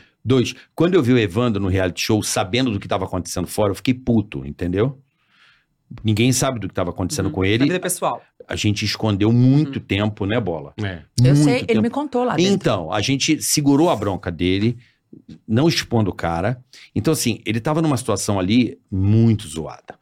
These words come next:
Speaker 1: O Evandro, ele perdeu muita coisa porque ele deu tudo dele pras pessoas.
Speaker 4: Uhum.
Speaker 1: Tudo, tudo. Né, Bola? Ele gostava de uma pessoa, ele,
Speaker 3: Não, ele
Speaker 1: caralho,
Speaker 3: can-, ele
Speaker 1: fala,
Speaker 3: cansava de falar
Speaker 1: "Evandro."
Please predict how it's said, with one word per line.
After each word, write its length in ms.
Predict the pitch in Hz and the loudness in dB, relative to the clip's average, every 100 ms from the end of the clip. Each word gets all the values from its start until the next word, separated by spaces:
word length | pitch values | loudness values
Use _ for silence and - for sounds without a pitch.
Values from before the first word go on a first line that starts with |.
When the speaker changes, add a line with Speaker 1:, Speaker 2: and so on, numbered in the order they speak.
| _ _ _ - | _ _ _ 0
Speaker 1:
O 100 | 117 | 2
Evandro, 540 | 110 90 135 110 90 - | 2 0 0 0 -4 -2
ele 140 | 107 | 0
perdeu 480 | 113 110 123 110 - | 2 2 4 2 0
muita 420 | 98 110 151 156 | 2 4 4 2
coisa 420 | 107 113 135 92 90 | 0 2 2 0 -4
porque 340 | - 87 107 | -6 -6 -4
ele 100 | 101 | -2
deu 160 | 107 98 | -2 -4
tudo 400 | - 120 127 104 | -4 -2 -2 -4
dele 220 | 92 92 | -6 -6
pras 200 | 82 - | -6 -10
pessoas. 540 | - - 58 - - - _ _ _ _ | -12 -14 -14 -14 -18 -20 _ _ _ _
Speaker 4:
Uhum. 160 | 151 143 | -8 0
Speaker 1:
Tudo, 520 | 127 123 104 95 - - _ _ | 2 4 4 0 -2 -12 _ _
tudo. 380 | 127 117 87 71 _ _ _ | 0 2 0 -6 _ _ _
Né, 140 | 110 139 | -4 -2
Bola? 300 | 113 80 73 _ - - | -2 -4 -10 _ -20 -4
Ele 140 | 104 151 | 0 2
gostava 300 | 151 160 139 | 2 0 0
de 60 | 139 | 0
uma 100 | 131 | 0
pessoa, 540 | 117 - 147 135 101 | -2 0 2 2 2
ele, 180 | 117 139 139 | 2 2 2
Speaker 3:
Não, 60 | |
ele 60 | - - | -2 -6
Speaker 1:
caralho, 380 | 135 156 139 135 180 | -2 2 2 2 2
Speaker 3:
can-, 180 | 185 175 | 2 2
ele 100 | 156 | 2
Speaker 1:
fala, 140 | 175 175 | 4 4
Speaker 3:
cansava 340 | 175 - 190 | 2 2 2
de 20 | 190 | 2
falar 140 | 240 | 2
Speaker 1:
"Evandro." 40 | 226 | 2